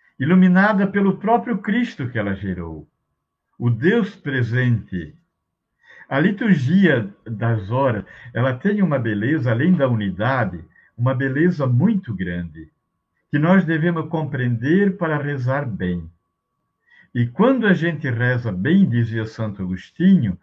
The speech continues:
a gente reza duas vezes. Então verifiquemos aqui. Qual é o outro cântico evangélico que tem no outro ofício? É o ofício das completas. É o canto de Zacarias. "Agora, Senhor,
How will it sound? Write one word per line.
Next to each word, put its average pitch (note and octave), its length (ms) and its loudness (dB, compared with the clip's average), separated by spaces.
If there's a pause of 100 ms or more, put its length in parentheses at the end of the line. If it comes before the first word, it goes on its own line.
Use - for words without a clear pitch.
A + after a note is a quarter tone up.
(240)
a A2 80 -8
gente A#2 280 -2
reza B2 340 -4
duas D#3 340 -4
vezes. D#2+ 560 -10 (760)
Então E3+ 200 4
verifiquemos F3+ 800 2
aqui. D3+ 340 -6 (280)
Qual F#3+ 180 6
é A3+ 100 6
o A#3+ 220 2
outro F#3+ 400 4
cântico F#3 640 0
evangélico D#3 800 0
que D3+ 120 -10
tem F#3 340 2
no C#3 140 0
outro G#2+ 280 -2
ofício? G2+ 460 -10 (300)
É B2+ 80 -2
o D3 80 0
ofício F3+ 500 -4
das D3+ 220 -6
completas. C3 800 -2 (380)
É B2 80 0
o A#2+ 100 -2
canto F#3 380 -2
de A#2+ 120 -4
Zacarias. G#2 800 -4 (640)
"Agora, B2+ 440 -2
Senhor, D3 720 -2